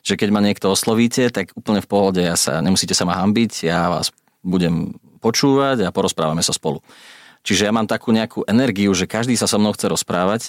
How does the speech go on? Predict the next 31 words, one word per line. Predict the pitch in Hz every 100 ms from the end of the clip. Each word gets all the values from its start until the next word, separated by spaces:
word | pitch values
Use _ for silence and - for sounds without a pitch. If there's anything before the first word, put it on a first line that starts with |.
| -
a | 85 85 80 82
je | 120
to | 170
príjemné | - 80 82 92 120 208 240
a | 123
niekedy | 104 - 117
som | 113
tak | 104 117
unavený, | 104 104 107 107
že | 95 85
nevládzem, | 90 95 104 135
ale | 92 87
načúvam. | 85 - 107 117 151 175 - - - - - - _ _
Ale | 92 104
potom | 107 131 131
prídem | 135 131 117
domov | 120 135 135 117
a | 113
už |
som | - 110
taký | 120 107
vycucnutý, | 98 - - 110 - 104
že | 92
potrebujem | 117 113 107 107 92
presne | 120 120 113
tú | 104
nedeľu, | 95 92 98 101 104
ako | 85 -
je | 85
dnes, | 80 85 110 107
že | 92 87